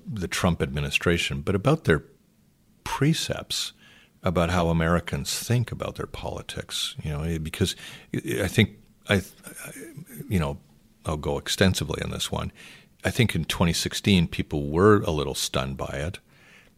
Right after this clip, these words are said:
Um, they didn't think it was gonna last. They thought it would be a, you know, a one-term presidency, that of course it would dissolve.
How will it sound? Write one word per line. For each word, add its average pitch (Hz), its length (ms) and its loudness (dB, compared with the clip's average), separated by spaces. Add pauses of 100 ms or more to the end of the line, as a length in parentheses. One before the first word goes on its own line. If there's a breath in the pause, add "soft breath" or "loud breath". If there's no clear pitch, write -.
(120)
Um, 73 480 0
they 98 100 6
didn't 113 220 8
think 90 220 4
it - 60 -6
was - 120 -4
gonna 67 200 -2
last. 65 360 -4
They - 80 2
thought 95 200 0
it 104 40 2
would 87 140 2
be 67 220 -2
a, 67 160 -4 (120)
you 82 100 -4
know, 67 100 -4
a 71 100 -6
one-term 71 560 -4
presidency, - 640 -6
that 82 140 0
of 71 120 -4
course - 300 0
it 80 40 0
would 69 140 -4
dissolve. 69 540 -6